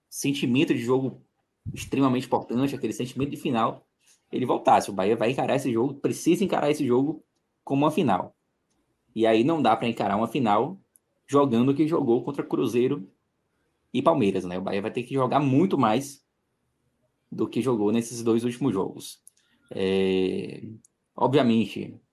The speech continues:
vai contar com o apoio do torcedor, né? Aliás, o Bahia tem uma vantagem, né?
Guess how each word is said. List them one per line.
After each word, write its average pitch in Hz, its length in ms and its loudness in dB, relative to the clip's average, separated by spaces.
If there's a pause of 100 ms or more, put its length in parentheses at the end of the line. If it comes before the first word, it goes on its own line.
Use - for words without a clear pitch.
(240)
vai 104 220 0
contar 113 220 -4
com 120 80 -6
o 104 40 -2
apoio 104 180 -4
do 101 40 -14
torcedor, 107 420 -2
né? 120 140 0
Aliás, 117 200 0
o 120 40 -4
Bahia 117 160 0
tem 135 100 -2
uma 135 80 2
vantagem, 113 540 0
né? 95 160 -8